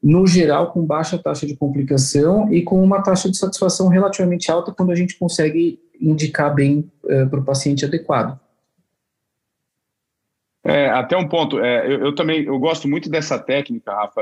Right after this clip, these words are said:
Speaker 2: e, mas a gente sabe que a maioria das inscrições sobre a, a faloplastia ventral, elas são na inserção da prótese, né? Porque aí você já faz a incisão por ali, você já, é, tira o tecido.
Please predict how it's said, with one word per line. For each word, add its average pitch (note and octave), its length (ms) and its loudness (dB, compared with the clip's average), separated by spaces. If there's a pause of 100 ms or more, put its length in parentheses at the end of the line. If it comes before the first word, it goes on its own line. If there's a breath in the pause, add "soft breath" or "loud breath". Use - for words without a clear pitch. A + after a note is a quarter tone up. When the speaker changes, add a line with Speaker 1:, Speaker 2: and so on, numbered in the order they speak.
(100)
Speaker 2:
e, A#2 220 -6 (520)
mas B2 280 0
a B2+ 140 -2
gente C#3+ 200 -2
sabe D#3+ 220 -2
que C#3+ 100 -4
a D3+ 40 0
maioria C#3+ 320 0
das D#3 220 -4
inscrições C3+ 500 -6
sobre B2 260 -2
a, A#2+ 80 0 (640)
a F#2+ 100 -8
faloplastia A#2+ 560 -4
ventral, A2+ 640 -6 (340)
elas B2 220 -2
são C#3+ 160 -4
na D3+ 100 -2
inserção D3 400 -4
da C3 120 -2
prótese, C3 480 -4
né? A#2 200 -6 (300)
Porque G#2+ 180 -6
aí A#2+ 80 0
você A#2+ 140 -6
já C3 100 0
faz C3 240 -2
a C3+ 40 -2
incisão B2 440 -4
por A#2 180 -4
ali, A#2 360 0
você C3 280 -4
já, A#2 160 -2 (140)
é, G#2+ 140 -2
tira B2 240 -2
o A#2 60 -4
tecido. C#3 440 -2